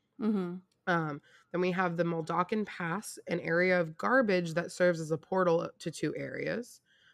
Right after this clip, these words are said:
Speaker 2: Uh, and then we have the North Hollow household, which is the storyteller's home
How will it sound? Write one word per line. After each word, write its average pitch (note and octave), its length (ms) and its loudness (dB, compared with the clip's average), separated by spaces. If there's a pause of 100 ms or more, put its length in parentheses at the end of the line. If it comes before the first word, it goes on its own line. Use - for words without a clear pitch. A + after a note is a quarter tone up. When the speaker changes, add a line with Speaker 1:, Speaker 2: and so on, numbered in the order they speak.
(200)
Speaker 2:
Uh, E3 160 2
and E3+ 160 0
then E3 320 0
we E3+ 140 -2
have E3 220 0
the E3 80 4
North F3 320 0
Hollow F3 340 2
household, D#3+ 680 -2
which D3+ 160 -4
is D3+ 140 -4
the D3 100 -14
storyteller's G#3 880 -2
home - 480 -8